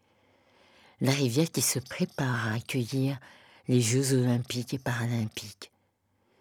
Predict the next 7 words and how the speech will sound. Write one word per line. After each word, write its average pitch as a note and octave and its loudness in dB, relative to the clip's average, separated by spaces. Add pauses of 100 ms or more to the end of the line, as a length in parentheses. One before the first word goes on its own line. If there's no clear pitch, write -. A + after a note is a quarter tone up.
C'est-à-dire F#3+ 6
une E3 4
ville D#3+ 2
qui - -2
accueille D3 4
le C#3+ 2
monde C3 2